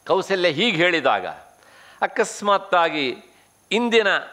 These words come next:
ಒಬ್ಬ ಮಂತ್ರಿ ಆಗುವವನು ಅಂತ ಅಂದ್ಕೊಳ್ಳಿ, ಅವನು ಏನು ಹೇಳ್ತಿದ್ದ? "ನನಗಿದ್ರ ಬಗ್ಗೆ ಆಸೆ ಇರಲಿಲ್ಲ,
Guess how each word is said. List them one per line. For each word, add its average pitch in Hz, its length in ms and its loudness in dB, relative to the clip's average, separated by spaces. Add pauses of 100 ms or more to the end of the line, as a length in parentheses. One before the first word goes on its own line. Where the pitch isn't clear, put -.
(180)
ಒಬ್ಬ 190 240 0 (420)
ಮಂತ್ರಿ 208 360 2
ಆಗುವವನು 180 760 4 (840)
ಅಂತ 170 140 -2
ಅಂದ್ಕೊಳ್ಳಿ, 180 360 -2 (720)
ಅವನು 208 180 2
ಏನು 269 160 4
ಹೇಳ್ತಿದ್ದ? 143 360 -4 (640)
"ನನಗಿದ್ರ 117 500 -4
ಬಗ್ಗೆ 110 240 -4
ಆಸೆ 95 360 -2
ಇರಲಿಲ್ಲ, 101 400 -4